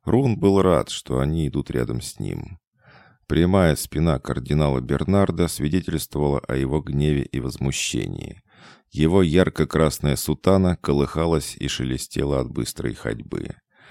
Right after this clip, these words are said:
Вне всякого сомнения, причиной его бешенства было то, что Надя соврала ему о смерти Руна.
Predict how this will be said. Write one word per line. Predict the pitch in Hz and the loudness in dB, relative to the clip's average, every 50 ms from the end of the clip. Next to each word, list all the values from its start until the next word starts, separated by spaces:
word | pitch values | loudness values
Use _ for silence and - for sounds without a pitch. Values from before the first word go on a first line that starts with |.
| - - _ _ | -20 -20 _ _
Вне | 73 69 71 85 98 110 110 90 - | -8 -2 2 4 6 6 6 6 4
всякого | - - - 80 69 - - 64 65 64 | 2 0 2 2 2 2 0 -2 -2 -2
сомнения, | - - 80 85 95 101 101 98 95 92 87 85 80 76 - _ | 0 0 2 2 4 4 4 4 4 4 4 2 0 -2 -4 _
причиной | - 87 92 - - - 98 85 76 69 | -2 -2 -2 0 0 2 2 4 4 2
его | 65 65 73 69 73 78 | 2 0 0 2 2 0
бешенства | 71 78 101 101 98 - 82 85 78 - - 73 73 67 | 2 2 2 2 2 2 -2 -4 -4 -4 -4 -4 -4 -4
было | 69 69 78 73 78 78 | -2 0 0 2 2 0
то, | - _ - 110 95 76 55 | 0 _ 0 2 2 2 0
что | - - - 76 76 | -4 -6 -2 0 2
Надя | 90 101 98 98 87 87 85 78 | 2 4 2 2 2 2 0 0
соврала | 73 - - 78 71 65 71 69 76 82 80 | 0 -2 -2 -2 0 2 2 2 2 2 2
ему | 80 80 78 71 64 | 2 2 2 0 0
о | - | -2
смерти | - - - 65 64 - - - - | -4 -6 -4 -4 -4 -4 -6 -6 -6
Руна. | 62 69 62 52 50 50 50 - - - | -4 -4 -4 -4 -4 -6 -8 -10 -14 -18